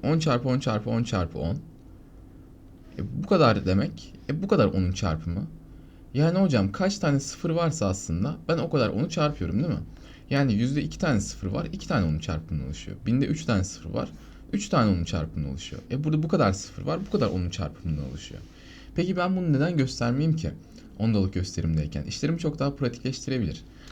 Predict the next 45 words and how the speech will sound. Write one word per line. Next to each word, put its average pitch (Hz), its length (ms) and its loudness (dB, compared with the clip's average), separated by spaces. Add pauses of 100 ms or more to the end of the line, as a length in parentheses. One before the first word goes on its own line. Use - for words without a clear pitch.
Nasıl 202 280 2
yani 98 220 6
hocam? 87 300 0 (180)
Şöyle 180 240 0
bir 165 60 0
örneklere 160 460 4
bakalım. 90 300 -2 (1600)
Normalde 196 460 8
ben 104 180 6 (100)
sıfır 202 340 0
virgül 143 380 4
üçü - 280 0 (240)
üç - 220 -2
bölü 147 140 6
on 147 100 6
şeklinde 139 320 0
gösteriyorum 107 560 0
değil 131 120 2
mi? 92 100 -2 (340)
Bu 160 60 -4
da 175 80 6
aslında 143 360 2
üç - 200 -4
çarpı 135 340 0
bir 131 160 4
bölü 113 120 2
ona 107 200 4
eşit. - 380 -4 (840)
E - 80 2
hocam 143 340 6 (140)
ben 165 220 2
buradaki 160 380 -2
bir 185 180 0
bölü 127 180 6
onu 87 240 2 (520)
on 131 100 4
üzeri 160 220 4
eksi 113 340 -2
bir 156 80 2
şeklinde 151 400 0
gösterebilirim. 120 640 2
Üslü - 200 -6
sayılar 120 340 0
konusunda 123 340 -4
konuşmuştuk. 127 540 -6